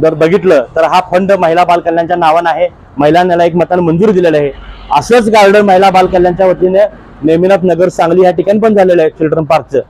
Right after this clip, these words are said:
आणि ह्या बाबतीत मी, अ, आमचे पालकमंत्री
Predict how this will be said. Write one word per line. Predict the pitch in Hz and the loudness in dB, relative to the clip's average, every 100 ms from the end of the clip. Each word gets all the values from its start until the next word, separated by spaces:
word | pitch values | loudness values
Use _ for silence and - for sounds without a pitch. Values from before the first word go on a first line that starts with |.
| _ _ _ _ | _ _ _ _
आणि | 139 170 | -2 0
ह्या | 160 185 | 2 2
बाबतीत | 185 175 - 208 156 | 2 0 0 -4 0
मी, | 185 180 127 _ _ _ - | 0 0 -4 _ _ _ -2
अ, | 139 | 2
आमचे | 143 143 139 143 135 170 | 2 2 0 -2 0 0
पालकमंत्री | 165 160 170 185 185 175 202 | 2 2 2 0 -2 0 0